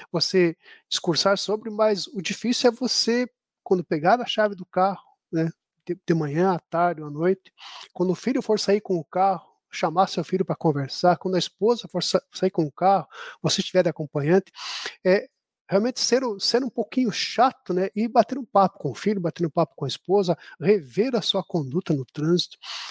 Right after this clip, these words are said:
porque é, é, é, são dessas atitudes que nós fazemos um trânsito melhor a cada dia. Eu creio que é, é fundamental que nós tenhamos essas reflexões diariamente.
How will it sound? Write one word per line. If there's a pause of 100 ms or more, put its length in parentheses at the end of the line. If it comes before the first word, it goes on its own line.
(140)
porque (140)
é,
é, (480)
é,
são
dessas
atitudes
que
nós
fazemos
um
trânsito
melhor
a
cada
dia.
Eu
creio
que (760)
é,
é
fundamental
que
nós
tenhamos
essas
reflexões
diariamente.